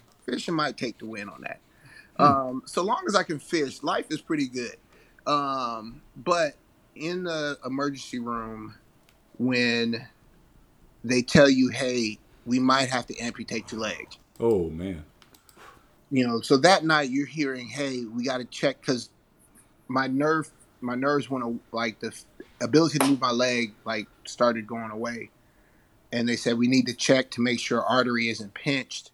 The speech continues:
Speaker 1: 'cause if it is, we have to remove the leg below the knee."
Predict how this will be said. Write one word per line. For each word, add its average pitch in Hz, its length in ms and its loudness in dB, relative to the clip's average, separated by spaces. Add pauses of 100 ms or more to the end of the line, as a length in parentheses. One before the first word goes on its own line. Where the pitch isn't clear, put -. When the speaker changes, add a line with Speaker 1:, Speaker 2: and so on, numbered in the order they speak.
(120)
Speaker 1:
'cause 117 160 -2
if 101 100 -10
it 110 80 -2
is, 120 380 4
we 117 80 0
have 113 140 0
to 110 80 -6
remove 113 520 2 (840)
the 117 60 -2
leg 117 300 4
below 110 240 -2
the 107 60 -6
knee." 107 300 -6